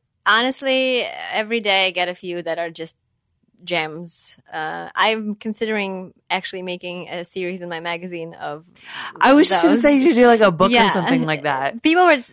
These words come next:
Speaker 1: people were saying that I should make it into a book, but I think I'm just gonna have, like, an ongoing cat-,
Speaker 2: Mm-hmm.
Speaker 1: like, <laughs> category in my magazine
Speaker 2: Yeah.
Speaker 1: that I'm just gonna publish. Um, it's hard to bring, like, one specific one up, but it's a hashtag on my Twitter, so you can always look up,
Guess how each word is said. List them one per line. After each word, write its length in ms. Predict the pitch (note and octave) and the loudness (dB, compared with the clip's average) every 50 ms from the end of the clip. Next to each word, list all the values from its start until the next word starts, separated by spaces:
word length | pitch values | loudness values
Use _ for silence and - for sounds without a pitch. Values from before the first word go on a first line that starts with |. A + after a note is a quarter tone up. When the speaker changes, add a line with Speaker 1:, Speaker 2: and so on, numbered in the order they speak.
| A3+ - | -6 -4
Speaker 1:
people 180 | D4 E4 F4+ F4+ | -2 0 2 2
were 80 | D#4+ | 2
saying 220 | - - C4 C4 A#3+ | 2 2 0 2 2
that 80 | G3+ | 2
I 80 | F#3+ G#3 | 0 0
should 120 | - G#3 | -2 -4
make 200 | G3+ G3 F#3+ - | -6 -6 -4 -4
it 40 | F#3+ | -6
into 200 | F#3+ G#3 G#3+ G3 | -6 -4 -4 -4
a 20 | F3+ | 0
book, 320 | F3 F#3 F3+ F3+ - - - | 2 2 0 0 -2 -8 -8
but 140 | G#3 G#3 G3 | -4 -2 -2
I 80 | G3+ A3+ | -2 -2
think 180 | - A#3+ A#3+ | -2 -2 -2
I'm 120 | A3+ G#3+ G3+ | -2 -2 -4
just 120 | G#3+ G3+ | -6 -8
gonna 220 | G3+ G3+ G3 F#3+ F3+ F3 C#3+ _ - | -8 -8 -8 -8 -10 -14 -20 _ -10
have, 200 | G3 G3+ G3+ F#3+ | -6 -4 -4 -2
like, 160 | G3+ F#3+ - | -2 -4 -6
an 100 | G3 - - | -8 -6 -4
ongoing 800 | F#3 F#3+ F#3+ G3 F#3 F#3 F#3 F#3 F#3 F3 F3 F3 F3 F3 F3 F3 _ _ _ _ | -4 -4 -4 -4 -4 -2 -2 0 0 -2 -4 -4 -6 -10 -14 -16 _ _ _ _
cat-, 260 | F#3 F3+ F#3 F3+ - | -4 -2 -2 -2 0
Speaker 2:
Mm-hmm. 400 | F#3 G3+ G3+ F#3+ A3+ A#3+ B3 B3 C4 | -2 -4 -2 0 0 0 2 2 0
Speaker 1:
like, 140 | A#3 A#3 | -2 -2
<laughs> 80 | - C#4 | 0 0
category 340 | A#3 A#3 A3+ G3+ G3+ G3+ G3+ | 0 0 0 -2 -4 -4 -4
in 60 | G3+ | -6
my 80 | G3+ G3+ | -8 -6
magazine 400 | G3+ G3+ G3+ G3 G#3 G3+ G3 F#3 | -4 -4 -4 -4 -4 -2 2 4
Speaker 2:
Yeah. 100 | F3+ E3 | 4 4
Speaker 1:
that 60 | C#3+ | 4
I'm 100 | F3+ G3 | 0 -2
just 100 | F#3+ F#3+ | -8 -10
gonna 160 | F#3+ F#3 F#3 G3 | -10 -10 -10 -8
publish. 460 | G3 G#3+ F#3 F#3 F#3+ - - - - _ _ - - - _ _ _ _ _ - | -8 -8 -8 -8 -8 -8 -10 -14 -16 _ _ -20 -20 -20 _ _ _ _ _ 0
Um, 720 | G#3 A3 A3 A3 G#3+ G#3+ G#3 G3+ G3 G3+ G3 F#3+ G3+ G#3 - _ _ _ _ _ _ _ _ _ _ _ _ _ _ _ _ _ _ _ _ | 0 2 4 2 2 2 0 -2 -4 -6 -8 -8 -10 -12 -16 _ _ _ _ _ _ _ _ _ _ _ _ _ _ _ _ _ _ _ _
it's 160 | - D4 - | -6 -4 -2
hard 200 | D4 E4 F#4+ F#4+ | 0 0 0 0
to 100 | F#4 F4+ | 0 0
bring, 400 | C#4+ D#4 D4+ D4 C#4+ C4+ B3+ A3 G3+ | 2 2 4 4 2 2 0 0 0
like, 220 | A3 A3 A3 A3 | 0 -2 -2 -2
one 320 | G#3 G3+ G#3 G#3+ G#3 G#3 A#3 | -4 0 2 2 2 2 0
specific 360 | - - - - A#3+ A#3+ - | -4 -8 -8 -8 -8 -6 -4
one 120 | G#3 F#3+ F#3 | -2 -2 0
up, 200 | F#3 - - G3 | -2 -2 -2 0
but 320 | G3+ G3+ G3 G3 F#3+ - - | 2 4 4 4 2 0 -2
it's 260 | - E3+ G3+ - - A3+ | -4 -6 -6 -4 -2 0
a 280 | G#3+ G#3 G#3 G#3 G3+ | 2 2 2 2 0
hashtag 520 | G#3 - G#3+ A3 A3+ - - G3+ F#3 F#3+ F#3+ | 0 0 0 0 0 0 0 0 0 0 -2
on 100 | F3+ F#3 | -2 -2
my 220 | F3+ F3 F3 F3+ | -2 -2 -2 -4
Twitter, 360 | F3+ - - G3+ F#3+ F#3 F#3 G3 | -4 -4 -4 -2 -2 -2 -2 -4
so 120 | - F3+ | -4 -6
you 60 | F3+ F#3 | -8 -6
can 140 | - F3+ | -6 -6
always 260 | F3 F3 F3+ F#3+ - - | -4 -4 -4 -4 -6 -6
look 120 | F#3 - | -6 -6
up, 100 | F#3+ - | -8 -8